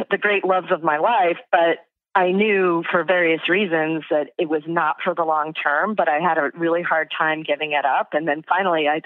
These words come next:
I, it was kind of like that moment where you're like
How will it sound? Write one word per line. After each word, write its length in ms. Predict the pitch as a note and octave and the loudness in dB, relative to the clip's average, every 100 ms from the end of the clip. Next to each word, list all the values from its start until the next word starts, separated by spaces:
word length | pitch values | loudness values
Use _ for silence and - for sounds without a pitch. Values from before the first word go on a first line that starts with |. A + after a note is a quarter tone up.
| - | -6
I, 80 | D#3+ - - _ | -6 -6 -12 _
it 80 | F#3 | -2
was 120 | F#3+ - | -2 -2
kind 140 | A3 | 0
of 80 | F#3 | 2
like 160 | E3 - - - - - - - - | 0 -2 -10 -14 -14 -16 -18 -4 -2
that 180 | F3 | 0
moment 380 | G3 G3 G#3 E3+ | 2 2 2 2
where 100 | E3+ | 2
you're 200 | E3 E3 | 2 2
like 220 | D#3 D3 | 0 -2